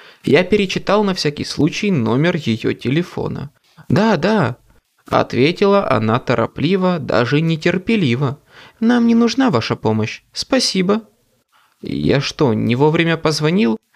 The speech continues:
"Нет, нет, не в этом дело.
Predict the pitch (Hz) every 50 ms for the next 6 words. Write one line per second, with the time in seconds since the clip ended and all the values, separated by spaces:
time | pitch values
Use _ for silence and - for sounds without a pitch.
0 | - - - - _ _ 240 254 262 240 185 156 - - 226 247 214 127 - -
1 | - - - - - 214 233 247 269 262 262 262 240 233 226 - 233 208 143 123
2 | 131 -